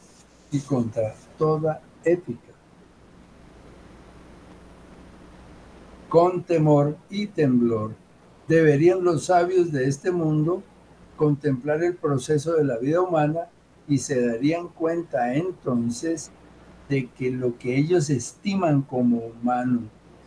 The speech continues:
y por lo tanto propicio para todo tipo de manipulación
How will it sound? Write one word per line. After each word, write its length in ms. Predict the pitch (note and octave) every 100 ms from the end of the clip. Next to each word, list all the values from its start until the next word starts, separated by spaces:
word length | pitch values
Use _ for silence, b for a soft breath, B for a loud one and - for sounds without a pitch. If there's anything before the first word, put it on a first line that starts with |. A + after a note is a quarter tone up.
| -
y 140 | B2+ A#2+
por 240 | B2+ A#2+
lo 240 | B2 A#2+
tanto 440 | A#2+ C#3+ C#3 - - - -
propicio 800 | D3 C#3 C3 F3+ G3+ D#3+ C3 - - _ _ _ _ -
para 280 | A2 A2
todo 360 | - C#3 D3 D3
tipo 380 | C#3+ F#3 F3 D#3
de 100 | B2+
manipulación 1400 | C3 D#3 E3 F3 E3+ - D#3 D3 D3+ D3 C3 A2+ A#2 A#2+